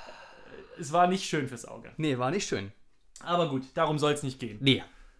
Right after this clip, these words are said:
Speaker 1: Wollen wir einfach mal loslegen? Oder
Speaker 2: Jo.
Speaker 1: du erstmal mit den ha-,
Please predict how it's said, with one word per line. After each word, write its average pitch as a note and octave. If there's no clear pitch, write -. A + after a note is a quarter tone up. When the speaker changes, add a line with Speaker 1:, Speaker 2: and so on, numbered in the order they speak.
Speaker 1:
Wollen G3
wir G#3
einfach F3+
mal D#3+
loslegen? D#3+
Oder D3+
Speaker 2:
Jo. C3+
Speaker 1:
du G3
erstmal E3
mit D3+
den C#3+
ha-, D3+